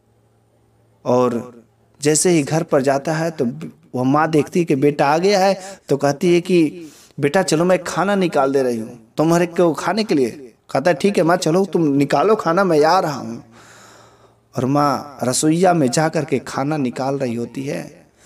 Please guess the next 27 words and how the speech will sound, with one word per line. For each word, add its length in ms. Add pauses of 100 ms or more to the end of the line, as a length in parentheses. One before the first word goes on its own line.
(220)
लेकिन 280
इसके 240
तो 160
मन 200
में 180
कुछ 260
और 220
ही 120
चल 200
रहा 180
होता 300
है। 200 (1120)
यह 80
लड़का 440 (260)
जाता 420
है 500 (800)
और 120
पीछे 460
से 180
उस 460 (260)
माँ 280
का 420 (1900)
पर 100
खंजर 460
घोंप 360
देता 280
है 240